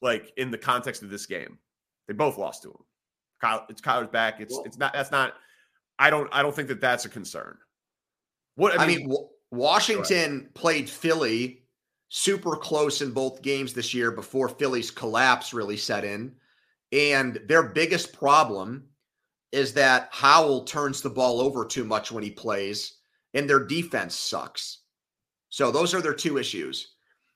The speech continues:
Speaker 2: If Howell doesn't turn the ball over, he's absolutely capable of putting up points on Dallas. And the Cowboys on the road, I'll say it again.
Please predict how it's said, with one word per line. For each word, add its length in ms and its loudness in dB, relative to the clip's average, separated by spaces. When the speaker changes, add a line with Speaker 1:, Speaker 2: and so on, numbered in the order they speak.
Speaker 2:
If 140 -4
Howell 460 8
doesn't 380 0
turn 220 -2
the 80 -2
ball 300 2
over, 460 -6
he's 360 -4
absolutely 640 2
capable 480 -2
of 120 -10
putting 240 -6
up 160 -6
points 300 -8
on 160 -4
Dallas. 580 -8
And 600 0
the 80 -4
Cowboys 580 6
on 100 4
the 80 0
road, 640 0
I'll 120 -4
say 240 0
it 40 -2
again. 560 -4